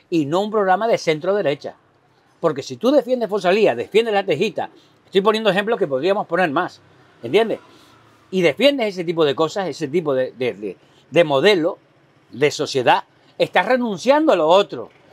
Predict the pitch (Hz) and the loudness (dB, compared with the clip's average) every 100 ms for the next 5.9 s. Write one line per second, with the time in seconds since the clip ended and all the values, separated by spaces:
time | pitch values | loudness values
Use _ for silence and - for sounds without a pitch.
0 | - - 185 165 160 131 254 302 277 233 | -10 2 2 2 -2 -2 -2 0 2 2
1 | 170 233 220 180 202 233 - - - - | 2 2 2 -2 -4 -6 -8 -16 -16 -4
2 | 160 139 117 170 226 233 233 214 175 - | -2 0 0 2 2 2 2 0 -2 2
3 | 214 202 139 - - - 175 151 196 233 | 2 2 0 -2 -20 -6 0 0 0 -2
4 | 240 233 208 175 202 190 190 190 156 185 | -2 -2 -4 -6 -6 -2 -4 -4 -6 -4
5 | 208 220 196 165 - 208 202 165 | -4 -6 -6 -6 0 0 0 -2